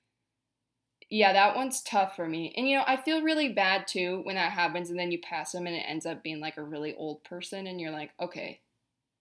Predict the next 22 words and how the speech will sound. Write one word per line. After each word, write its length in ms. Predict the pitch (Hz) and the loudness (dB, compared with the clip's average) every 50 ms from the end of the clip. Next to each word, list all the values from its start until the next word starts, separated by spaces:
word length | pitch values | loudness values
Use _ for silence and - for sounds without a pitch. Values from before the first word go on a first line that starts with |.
| _ _ - | _ _ -6
you, 200 | 202 202 208 202 | -4 -2 -2 -2
you 280 | 202 - 196 208 214 | -2 -2 0 0 0
get 160 | 202 185 180 170 | 2 0 0 -2
a 60 | 151 | -2
break." 420 | 139 139 131 - - - - - _ _ _ _ _ _ _ _ _ _ _ _ - | -6 -6 -8 -8 -8 -10 -14 -20 _ _ _ _ _ _ _ _ _ _ _ _ 0
But 300 | 175 202 214 208 202 - - - _ _ _ _ _ _ _ _ _ _ _ _ _ _ _ _ _ _ _ _ _ - | 6 8 10 10 8 6 0 -8 _ _ _ _ _ _ _ _ _ _ _ _ _ _ _ _ _ _ _ _ _ 4
I 120 | - 220 214 | 6 6 6
think 180 | 226 269 254 | 6 2 2
it 100 | 277 277 | 2 2
happens 420 | 294 262 208 196 202 208 220 226 214 | 4 6 6 6 6 6 2 0 2
a 60 | 214 | 4
lot 240 | 190 185 190 190 190 | 4 6 6 6 4
where 140 | 185 196 190 | 4 4 4
I 100 | 185 180 | 4 4
live, 360 | 170 165 165 165 180 180 - | 4 2 4 4 2 2 0
too, 260 | - - 175 170 175 | -4 -2 0 0 0
because 260 | 175 190 - - 170 | -2 -2 -4 -6 -6
there's 160 | 175 190 180 | -6 -4 -4
a 80 | 220 220 | -2 0
lot 160 | 240 262 240 | 0 0 0
of 80 | 226 214 | -2 -4
tourists 720 | - - 175 170 165 165 170 185 185 - - - - | -6 -6 -4 -2 0 0 0 0 -2 -4 -8 -10 -12